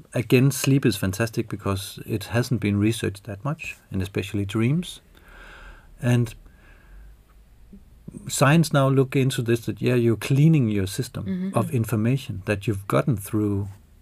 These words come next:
Speaker 1: things you have experienced with your senses
Speaker 2: Yeah.
Speaker 1: all day. You have to clean that system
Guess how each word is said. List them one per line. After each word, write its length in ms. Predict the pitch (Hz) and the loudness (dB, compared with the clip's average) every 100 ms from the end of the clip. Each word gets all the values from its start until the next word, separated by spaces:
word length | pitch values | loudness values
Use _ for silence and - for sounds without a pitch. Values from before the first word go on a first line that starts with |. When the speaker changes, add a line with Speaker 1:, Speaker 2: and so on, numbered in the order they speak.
| - - | -10 -2
Speaker 1:
things 240 | 117 110 | 0 2
you 60 | 107 | -2
have 120 | 98 | -2
experienced 680 | 101 - 110 110 101 - - _ - 156 - 120 | -8 -10 -8 -8 -10 -14 -20 _ -20 -20 -10 -2
with 180 | 113 | -2
your 160 | 104 104 | 0 -4
senses 600 | - 98 98 131 - - _ | -4 -8 -8 -12 -16 -20 _
Speaker 2:
Yeah. 80 | - | -6
Speaker 1:
all 100 | 107 | -6
day. 340 | 110 104 104 - - - | -4 -6 -8 -14 -20 -12
You 80 | 113 | -4
have 140 | 120 - | -4 -2
to 220 | 123 104 - _ - | -4 -4 -10 _ -16
clean 340 | - 139 151 151 | -4 2 4 4
that 180 | 113 - | 0 -4
system 460 | 131 123 117 107 | -6 -6 -6 -8